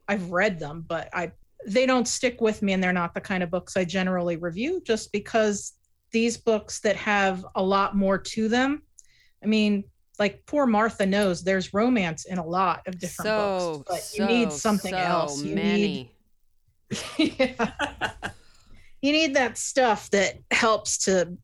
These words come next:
Speaker 1: bring the world in.
Speaker 2: Moving right
Speaker 1: Okay.
Speaker 2: along. I, I have nothing else to say on, on the romance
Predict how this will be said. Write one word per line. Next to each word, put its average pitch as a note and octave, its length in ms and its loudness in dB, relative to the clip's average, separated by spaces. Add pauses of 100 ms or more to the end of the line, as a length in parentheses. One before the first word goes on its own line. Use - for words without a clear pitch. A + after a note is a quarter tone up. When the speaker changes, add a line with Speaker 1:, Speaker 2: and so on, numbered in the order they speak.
Speaker 1:
bring A3 280 4
the F#3+ 80 6
world F#3+ 420 4
in. F#3 300 -2 (120)
Speaker 2:
Moving C4+ 360 2
right B3+ 240 4
Speaker 1:
Okay. A3+ 80 0 (240)
Speaker 2:
along. - 80 -4 (520)
I, B3 380 2
I A3+ 40 -8
have B3+ 200 2
nothing B3 400 2
else G3+ 400 0
to G#3 140 -4
say G3 320 0
on, D#3+ 260 -2
on E3+ 160 -4
the D#3 100 -4
romance D#3 800 -6